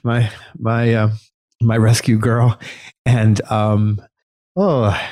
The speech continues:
kind of ruined my walk. I, I listened to a podcast that was called Destroy the License.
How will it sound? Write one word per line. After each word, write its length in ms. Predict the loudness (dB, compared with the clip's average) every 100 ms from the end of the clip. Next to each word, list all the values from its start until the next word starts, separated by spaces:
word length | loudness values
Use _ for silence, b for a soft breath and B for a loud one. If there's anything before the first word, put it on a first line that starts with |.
| -4
kind 140 | 0
of 60 | 2
ruined 240 | 2 2
my 100 | 2
walk. 280 | 2 0 -2
I, 160 | -2 -2
I 160 | -2
listened 300 | 0 0 0
to 20 | 0
a 40 |
podcast 540 | 0 -2 -2 -2 -2
that 100 | -2
was 160 | -2 -2
called 480 | -2 0 0 -2 -8 _
Destroy 480 | -4 -4 -2 0 2
the 140 | 2 2
License. 720 | 2 0 -2 -10 -12 -14